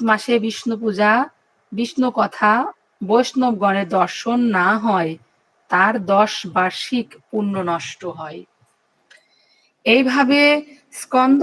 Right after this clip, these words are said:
পুরাণে বিশেষ বিশেষ কিছু সৎকর্মের কথা বলেছেন, যে সকল কর্মগুলো করলে কার্তিক মাসে আমরা ব্রত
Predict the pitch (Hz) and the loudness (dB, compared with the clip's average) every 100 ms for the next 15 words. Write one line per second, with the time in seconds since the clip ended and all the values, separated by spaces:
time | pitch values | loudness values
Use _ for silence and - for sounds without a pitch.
0 | 320 262 226 214 196 202 269 339 _ _ | 2 2 2 2 0 0 -2 -4 _ _
1 | _ _ _ _ _ _ _ _ _ _ | _ _ _ _ _ _ _ _ _ _
2 | - 196 269 - 349 349 294 285 - 285 | -14 -2 0 2 2 4 2 -2 0 0
3 | 277 - - 254 269 - - 254 _ 247 | 0 -2 -4 -4 -4 -4 -2 -2 _ 2
4 | 240 226 214 196 220 214 190 185 185 220 | 2 0 -4 -4 -4 -4 -4 -4 -4 -4
5 | 208 233 226 208 233 233 269 269 277 262 | -2 -2 -2 0 0 0 -4 0 0 2
6 | 208 185 202 202 233 247 254 196 214 226 | 0 0 -4 -2 0 0 -2 -2 -2 -2
7 | 185 196 285 _ - _ - 196 214 _ | -2 -4 -6 _ -20 _ -6 -4 -4 _
8 | 262 269 226 196 190 - 220 226 180 190 | -2 -2 -4 -4 -4 -8 -8 -6 -6 -4
9 | 208 240 262 277 180 214 247 | -2 0 2 -2 -2 -2 0